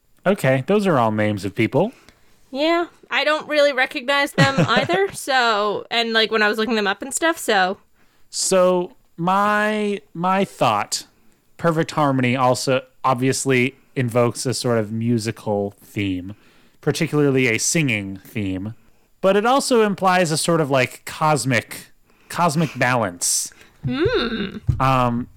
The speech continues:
Speaker 1: not necessarily among the stars, but just, like, I was th-, like, thinking about, like, world peace. And so I was thinking about singing and, like, overarching peace, and that made me think of, like, The Sound of Music.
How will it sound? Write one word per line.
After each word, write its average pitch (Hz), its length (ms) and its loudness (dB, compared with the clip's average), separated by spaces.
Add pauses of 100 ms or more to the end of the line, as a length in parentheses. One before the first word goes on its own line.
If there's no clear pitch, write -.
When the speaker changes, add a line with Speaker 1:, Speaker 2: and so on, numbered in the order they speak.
Speaker 1:
not 180 180 0
necessarily 185 420 2
among 131 220 0
the 113 80 -2
stars, 110 480 0
but 151 120 -6
just, 160 160 -6
like, 175 260 -2 (640)
I 156 80 2
was 170 120 0
th-, 180 200 -4
like, 139 220 0
thinking 160 340 -2
about, 139 180 0
like, 117 140 0
world 117 400 0
peace. - 500 -6 (480)
And 131 80 -4
so - 80 -2
I 165 40 2
was 143 80 -2
thinking 180 200 0
about 127 220 0
singing 151 580 0
and, 120 400 -2
like, 113 420 -2 (540)
overarching 117 540 0
peace, 104 360 -4
and 120 80 -4
that 139 120 0
made 131 180 0
me 123 80 0
think 113 240 -6
of, 101 100 -6
like, 104 200 -2
The 107 80 -4
Sound 107 340 -2
of 101 120 -2
Music. 110 540 -2